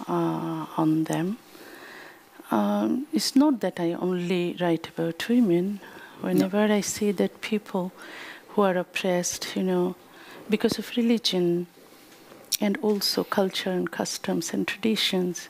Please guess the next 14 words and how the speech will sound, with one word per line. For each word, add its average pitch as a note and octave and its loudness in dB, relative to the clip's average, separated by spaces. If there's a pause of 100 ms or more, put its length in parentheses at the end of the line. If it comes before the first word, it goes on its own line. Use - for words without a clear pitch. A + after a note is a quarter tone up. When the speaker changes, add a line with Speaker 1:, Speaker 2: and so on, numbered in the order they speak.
(120)
Speaker 2:
Mm-hmm. A#2 -4 (420)
Speaker 1:
you A2+ 0
know, F#3+ 0
s-, - -8 (400)
most A#3 2 (340)
of G3+ 0
the G3+ 0
time G3 0
we F#3 0
see G3 -2
that - -4
women G#3 4 (440)
are, F3 0 (920)
uh, E3+ 2